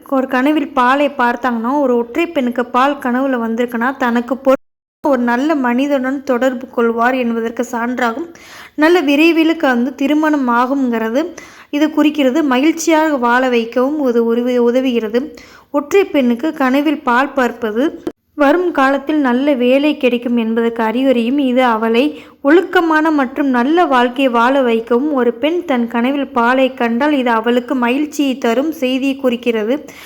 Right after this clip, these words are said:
காலத்திற்கு பிறகு அவள் கேட்டதை வெளிப்படுத்துவோம். மேலும் அவள் கனவில் பால் கனவு அவள் மகிழ்ச்சி அடையையும்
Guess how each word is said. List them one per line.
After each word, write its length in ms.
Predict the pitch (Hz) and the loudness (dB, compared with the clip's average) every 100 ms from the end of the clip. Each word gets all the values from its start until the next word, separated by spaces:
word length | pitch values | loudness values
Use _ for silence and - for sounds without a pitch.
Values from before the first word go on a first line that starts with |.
| - - | -20 -4
காலத்திற்கு 640 | 262 294 359 359 349 349 - | 2 2 2 0 0 -2 -4
பிறகு 360 | 277 269 277 | -2 -2 0
அவள் 260 | 285 233 233 262 | 0 0 -2 0
கேட்டதை 420 | 285 285 294 302 | 0 2 2 2
வெளிப்படுத்துவோம். 800 | 247 247 - 254 240 233 247 277 | 2 2 0 -4 -2 0 0 0
மேலும் 400 | 254 285 320 294 | 0 2 0 0
அவள் 220 | 233 233 _ _ _ _ | 0 -2 _ _ _ _
கனவில் 280 | 247 277 254 | -4 -4 -4
பால் 360 | 240 247 311 311 | 0 2 2 -2
கனவு 300 | 262 247 254 | -4 -2 0
அவள் 240 | 240 247 233 | 0 0 -2
மகிழ்ச்சி 380 | 240 262 - 294 | -4 -4 -2 0
அடையையும் 520 | 247 226 226 240 | 0 0 -2 -4